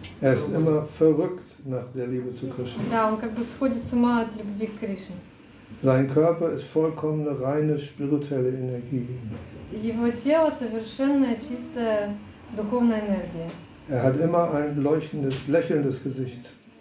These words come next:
Speaker 2: У него всегда сияющее, улыбающееся лицо.
Speaker 1: Seine Augen sind sehr unruhig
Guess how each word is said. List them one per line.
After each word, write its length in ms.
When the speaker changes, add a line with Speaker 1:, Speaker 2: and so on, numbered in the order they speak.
Speaker 2:
У 80
него 100
всегда 380
сияющее, 720
улыбающееся 720
лицо. 400
Speaker 1:
Seine 260
Augen 320
sind 200
sehr 180
unruhig 600